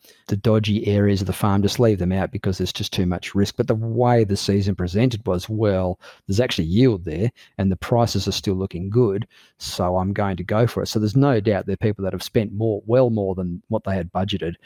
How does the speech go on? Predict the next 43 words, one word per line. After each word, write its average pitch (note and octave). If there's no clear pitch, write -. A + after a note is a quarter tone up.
Um, F#2
and F#2
the -
nitrogen, G#2
I G2
know G2+
that G2
there's F#2+
been F#2+
a F#2+
lot G2
of G2
nitrogen G2
ordered A2+
that G#2
wasn't G#2+
in G2+
the G2+
budget, G2
so, F#2+
and G#2+
put A2+
on A2
that F#2+
wasn't G2+
in F#2
the F2+
budget. F2+
So F#2+
it's G2
going B2
to A2+
be G#2+
interesting G#2+
over G2+
the G2
next G2+
month G#2+
or G2+
so F#2+
to G2+
<laughs> -
see C#3